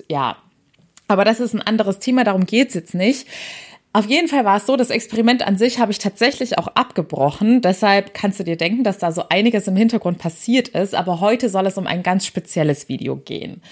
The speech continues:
Eines der Videos, was viral gegangen ist und mittlerweile fast zwei Millionen Views hat. In diesem Video habe ich keine Rolle gespielt. Das Einzige, was jetzt so im Rahmen dieser Strategie umgesetzt worden ist, dass wir es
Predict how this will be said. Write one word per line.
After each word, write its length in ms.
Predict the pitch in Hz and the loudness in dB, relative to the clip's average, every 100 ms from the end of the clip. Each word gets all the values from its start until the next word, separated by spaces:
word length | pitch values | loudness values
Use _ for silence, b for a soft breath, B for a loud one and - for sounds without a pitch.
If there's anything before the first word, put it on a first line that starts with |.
| B B B _ - | B B B _ -2
Eines 560 | 196 233 247 247 - | 0 2 2 -2 -6
der 160 | 196 175 | -4 -2
Videos, 480 | 202 208 196 196 175 | -2 0 0 0 -2
was 240 | 175 - | -2 -2
viral 420 | 170 156 147 160 | -6 0 2 2
gegangen 480 | - 113 117 135 147 | 0 -4 -4 -2 -2
ist 420 | - 196 302 - B 247 | 0 0 0 -4 B -8
und 180 | - 190 | 2 4
mittlerweile 520 | 208 220 202 180 185 | 4 2 2 2 2
fast 360 | 185 175 - - | 0 -4 -6 -6
zwei 280 | - 160 185 | -2 2 2
Millionen 560 | 202 170 156 156 156 | 2 2 2 2 0
Views 400 | 139 135 131 - | 0 -2 -2 -4
hat. 320 | 127 - - - _ B B B 208 | -6 -8 -12 -20 _ B B B -2
In 120 | 220 | 4
diesem 300 | 277 302 294 | 4 4 2
Video 260 | 262 262 247 | 2 2 2
habe 120 | 214 | 0
ich 140 | - | -4
keine 320 | - 262 330 | -2 0 2
Rolle 260 | 349 190 202 | 2 2 2
gespielt. 680 | 220 - - 262 311 392 - B B | 0 -2 -2 0 2 0 -4 B B
Das 140 | 220 | -4
Einzige, 560 | 202 202 247 285 254 226 | -2 0 0 -2 -2 0
was 280 | 208 220 - _ - | 0 -2 -8 _ -10
jetzt 280 | 208 202 | -8 -6
so 200 | - 202 | -4 -4
im 160 | - 202 | -2 -2
Rahmen 320 | - 180 220 | -2 0 0
dieser 180 | 202 196 | -2 -4
Strategie 500 | - 202 185 185 196 | -6 -8 -8 -6 -6
umgesetzt 600 | - 240 240 226 202 - | 0 2 2 -2 -6 -4
worden 240 | 190 196 | -2 -2
ist, 220 | - 185 196 | -2 -2 -2
dass 180 | 180 | -2
wir 100 | 185 | 0
es 180 | 180 - | 0 -2